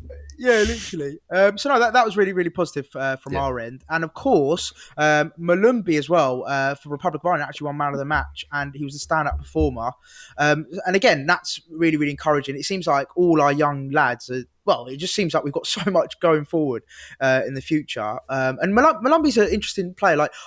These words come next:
Speaker 1: I personally, um, haven't seen much of him. Obviously, I know he was on loan at Millwall last season, and, y-, yeah, they tipped him to, well, I think he was one of the best players in the Championship, like, in
Speaker 2: Yeah,
Speaker 1: his
Speaker 2: done
Speaker 1: age
Speaker 2: bits there.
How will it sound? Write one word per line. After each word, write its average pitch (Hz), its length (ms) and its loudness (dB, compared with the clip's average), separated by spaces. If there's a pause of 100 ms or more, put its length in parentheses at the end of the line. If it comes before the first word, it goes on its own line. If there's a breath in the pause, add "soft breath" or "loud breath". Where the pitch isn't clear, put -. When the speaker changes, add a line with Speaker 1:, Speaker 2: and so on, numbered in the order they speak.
Speaker 1:
I 226 140 6
personally, 143 640 0
um, 135 440 -2 (180)
haven't 156 220 -2
seen 151 240 -2
much 160 200 -2
of - 60 -10
him. 143 40 -4
Obviously, 165 200 2
I - 40 6
know 175 160 6
he 160 120 4
was 147 120 0
on 156 300 2
loan 151 220 4
at - 80 -6
Millwall 139 340 2
last 131 240 0
season, 123 460 -8 (300 loud breath)
and, 131 300 0
y-, 80 220 -14
yeah, 143 180 2
they 131 120 0
tipped - 280 -6
him 131 120 -8
to, - 160 -10
well, 120 180 -2
I 135 60 -4
think 143 160 -6
he 139 80 -4
was 127 80 -8
one 143 100 -2
of 131 40 -4
the 127 80 -4
best - 260 -2
players 135 180 2
in 131 60 -6
the 127 60 -8
Championship, - 420 -4
like, 117 240 -2
in 135 100 -4
Speaker 2:
Yeah, 131 40 0
Speaker 1:
his 120 80 -2
Speaker 2:
done 135 100 4
Speaker 1:
age 120 160 2
Speaker 2:
bits 113 160 -2
there. 92 200 -8